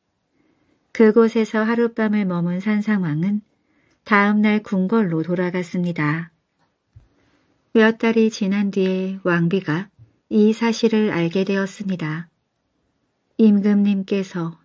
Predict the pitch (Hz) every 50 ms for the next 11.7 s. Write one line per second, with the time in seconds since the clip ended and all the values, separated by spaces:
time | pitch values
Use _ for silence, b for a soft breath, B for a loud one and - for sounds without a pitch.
0 | _ _ - - 214 214 - - 226 214 220 214 - 233 202 190 170 170 - -
1 | 196 185 185 185 180 170 170 165 170 - - 196 185 185 190 - 190 185 185 -
2 | 208 185 185 185 185 185 185 185 170 160 160 160 160 - - 190 190 - 208 208
3 | 202 208 214 214 220 202 165 156 151 151 - _ _ _ _ _ _ _ _ _
4 | _ _ _ _ _ _ _ _ _ _ _ _ _ _ _ _ - 240 226 226
5 | - 226 220 208 214 233 240 233 226 202 180 160 156 - 208 190 202 202 208 208
6 | 220 226 220 - 175 156 147 165 165 - 196 202 202 220 214 180 160 156 - _
7 | _ _ _ _ _ _ _ _ _ _ _ _ _ _ _ _ _ _ _ _
8 | _ _ _ - - 240 233 226 233 240 233 226 226 220 214 208 214 214 214 226
9 | 214 208 208 202 190 190 190 190 196 190 - 196 185 - - - 214 202 202 -
10 | 214 196 190 190 196 190 190 - 208 185 - - 185 180 - _ - 175 175 180
11 | 180 175 165 160 160 165 165 185 185 165 156 160 196 214